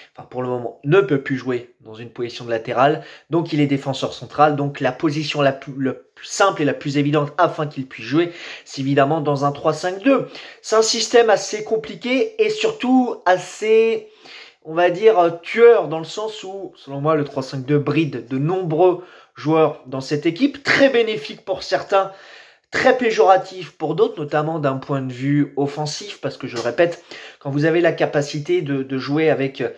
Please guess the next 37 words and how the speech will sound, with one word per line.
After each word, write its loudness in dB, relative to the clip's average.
euh, -10
et -8
quand 0
vous 4
avez 8
la 6
capacité -4
d'avoir 2
un -4
trio 2
comme -2
celui -4
de -6
la 0
Juve, -4
et 0
c'est -10
vrai -2
qu'avoir 2
une -2
défense 0
à 2
trois 4
n'est -2
pas -2
forcément -4
la 4
meilleure -2
chose, -4
même 2
si -10
vous -4
avez 4
le -4
trois 0
quatre 0
trois 2